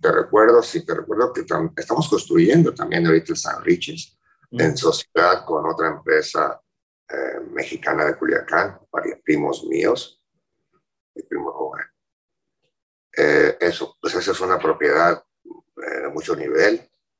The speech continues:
Speaker 1: Como tú sabes, esa marca es acá.
Speaker 2: Top.
Speaker 1: Yo creo que son Ritz-Carlton,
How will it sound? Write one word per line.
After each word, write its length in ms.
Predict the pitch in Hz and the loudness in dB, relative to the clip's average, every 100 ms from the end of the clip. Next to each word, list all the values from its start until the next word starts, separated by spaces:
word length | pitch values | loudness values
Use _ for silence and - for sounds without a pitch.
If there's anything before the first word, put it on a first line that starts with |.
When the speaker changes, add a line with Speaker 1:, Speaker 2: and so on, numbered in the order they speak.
| _ _ _ _ | _ _ _ _
Speaker 1:
Como 240 | _ 78 73 | _ -8 -8
tú 120 | - | -6
sabes, 360 | - 82 95 - | 0 4 6 4
esa 200 | 80 76 | 0 -2
marca 420 | 78 76 - 71 71 | -2 -2 -2 -2 -2
es 440 | 67 - - - | -4 -10 -16 -16
acá. 520 | - - - 71 - - _ _ _ _ _ _ | -14 -12 -8 -6 -8 -14 _ _ _ _ _ _
Speaker 2:
Top. 220 | 107 - - _ _ _ _ _ _ | -8 -8 -16 _ _ _ _ _ _
Speaker 1:
Yo 100 | - | -2
creo 180 | - 95 | 0 0
que 100 | - | -2
son 300 | 80 90 80 | -2 -2 2
Ritz-Carlton, 840 | - 139 - 117 120 120 135 151 | 2 2 2 2 2 0 -6 -6